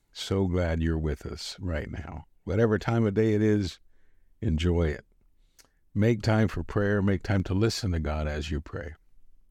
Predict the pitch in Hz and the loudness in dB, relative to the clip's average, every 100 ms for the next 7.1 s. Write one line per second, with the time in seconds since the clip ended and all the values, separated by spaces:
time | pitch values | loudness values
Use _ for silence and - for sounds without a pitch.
0 | - _ _ _ _ _ - - _ _ | -20 _ _ _ _ _ -20 -20 _ _
1 | _ - 113 147 - 277 160 127 123 139 | _ -2 4 4 4 4 4 4 2 2
2 | 117 113 101 98 113 113 - 101 - 143 | 2 2 2 0 0 0 0 -2 0 0
3 | 117 98 104 104 101 - 98 - 127 120 | 2 2 0 0 -2 -2 -4 -2 0 2
4 | 127 117 - 117 110 104 - - 107 80 | 2 0 0 0 0 -2 -4 0 0 0
5 | - 156 - - 202 233 254 254 240 - | 0 -2 -2 -6 0 2 4 4 2 0
6 | - 165 165 - 110 117 - - - - | 2 4 2 0 2 2 2 -6 -12 -14